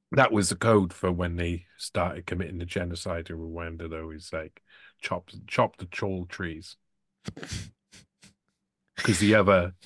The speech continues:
Speaker 1: race was slightly taller.
Speaker 2: Okay. Yeah, I remem-, I remember they were, uh,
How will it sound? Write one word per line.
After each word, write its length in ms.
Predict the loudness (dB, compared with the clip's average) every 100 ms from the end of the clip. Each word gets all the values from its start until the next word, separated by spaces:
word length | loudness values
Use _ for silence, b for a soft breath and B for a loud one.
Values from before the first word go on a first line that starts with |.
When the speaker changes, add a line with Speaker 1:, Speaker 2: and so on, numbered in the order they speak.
| -12 2
Speaker 1:
race 380 | 2 2 -2
was 160 | -6 -6
slightly 420 | -4 -6 -4 -10
taller. 440 | -10 -8 -6 -8 -12 -6
Speaker 2:
Okay. 360 | -6 -4 -6 -6 B B B _ _ _ B B B 0
Yeah, 280 | 4 4 2
I 60 |
remem-, 220 | 0 -2 -2
I 60 |
remember 300 | -4 -2 -4
they 180 | -2 -4
were, 300 | -2 -4 -4 -8 -10
uh, 260 | -6 -6